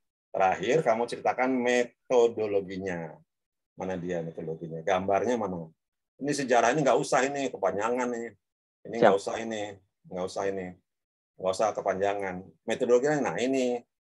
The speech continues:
Speaker 1: Ini harus ada referensinya. Referensi
Speaker 2: Oh,
Speaker 1: dari
Speaker 2: siap.
Speaker 1: mana?
Speaker 2: Oh iya, saya nggak tulis ya, Pak, ya. Baik, baik. Ya, Pak.
Speaker 1: Hmm, makanya tadi kamu lupa tahun berapa, karena nggak ada referensi sini.
Speaker 2: Ya.
Speaker 1: Kasih na-, kasih judul gambar. Judul gambarnya apa?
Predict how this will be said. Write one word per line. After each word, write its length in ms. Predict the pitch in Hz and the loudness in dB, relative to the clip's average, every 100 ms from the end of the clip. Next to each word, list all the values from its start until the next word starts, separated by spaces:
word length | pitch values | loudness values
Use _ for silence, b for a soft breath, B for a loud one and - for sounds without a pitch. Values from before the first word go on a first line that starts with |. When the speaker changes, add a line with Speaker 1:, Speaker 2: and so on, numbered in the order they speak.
| _ | _
Speaker 1:
Ini 120 | - 135 | -6 -4
harus 180 | 131 139 | 0 2
ada 160 | 131 | 4
referensinya. 1000 | 135 131 135 135 123 147 - 143 123 117 113 _ | 4 4 2 2 0 -6 -4 -2 0 -2 -8 _
Referensi 340 | - 117 117 | -6 -2 4
Speaker 2:
Oh, 160 | 113 110 | 6 6
Speaker 1:
dari 80 | - | 6
Speaker 2:
siap. 120 | 107 | 2
Speaker 1:
mana? 180 | - 82 - - - _ _ _ _ _ - | 0 -14 -16 -20 -20 _ _ _ _ _ 8
Speaker 2:
Oh 140 | 139 | 12
iya, 100 | 139 | 12
saya 240 | 127 123 113 | 12 8 8
nggak 160 | 110 | 6
tulis 240 | 117 120 117 | 8 8 8
ya, 80 | |
Pak, 120 | 110 104 | 4 4
ya. 80 | 110 | 6
Baik, 180 | 107 | 4
baik. 160 | - 104 _ _ _ | 4 -2 _ _ _
Ya, 100 | - 107 | 0 0
Pak. 100 | 127 | 0
Speaker 1:
Hmm, 120 | 117 - - 110 | -6 -16 -20 -18
makanya 200 | 101 98 104 | -8 -6 -4
tadi 140 | 120 | -2
kamu 180 | 117 113 | -2 -2
lupa 380 | 110 110 110 107 | -6 -2 0 2
tahun 320 | 101 98 90 | 2 0 0
berapa, 240 | 90 87 95 | -2 -2 -4
karena 200 | 92 113 | -6 -6
nggak 160 | 110 | -6
ada 80 | 85 | -4
referensi 400 | 85 82 85 82 | -6 -8 -12 -12
sini. 240 | - - 101 98 _ | -12 -12 -12 -18 _
Speaker 2:
Ya. 160 | 110 110 | 2 2
Speaker 1:
Kasih 320 | 113 117 143 | -2 -4 -4
na-, 240 | 143 120 | -6 -6
kasih 260 | - 127 147 | -2 -2 -2
judul 260 | 139 139 135 | -2 0 2
gambar. 400 | 139 147 143 131 | 2 4 2 2
Judul 220 | 107 101 | 0 -8
gambarnya 560 | 101 101 92 98 135 120 | -4 -2 -2 -2 -4 -8
apa? 320 | - 80 - | -6 -8 -8